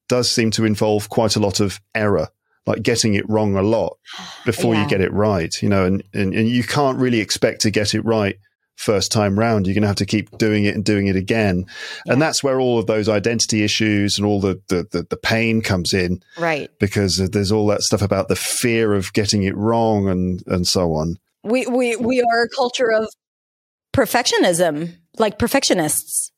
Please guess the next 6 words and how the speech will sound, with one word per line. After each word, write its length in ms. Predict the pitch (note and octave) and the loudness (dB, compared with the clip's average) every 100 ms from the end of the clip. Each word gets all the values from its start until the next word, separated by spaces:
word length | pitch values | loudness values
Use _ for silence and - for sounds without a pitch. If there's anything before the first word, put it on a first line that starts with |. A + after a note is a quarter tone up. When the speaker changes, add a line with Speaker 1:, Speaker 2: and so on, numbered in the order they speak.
| - | 0
Speaker 2:
right? 240 | G3 G3+ | 2 2
Like, 240 | G3+ G#3 | 0 0
we, 220 | G#3 G3 - - - G3 - - | 0 -2 -2 -10 -10 -10 -10 -8
perfectionism 1080 | - G#3 - G3+ - G#3+ G3+ F#3+ F3+ F#3 F3+ | -2 -2 0 -2 0 0 2 0 0 0 -2
is, 500 | - F3+ F3 F3 - - _ _ _ _ _ - | 0 0 2 0 -4 -8 _ _ _ _ _ -2
um, 380 | F3+ F3 D#3+ | 0 0 -2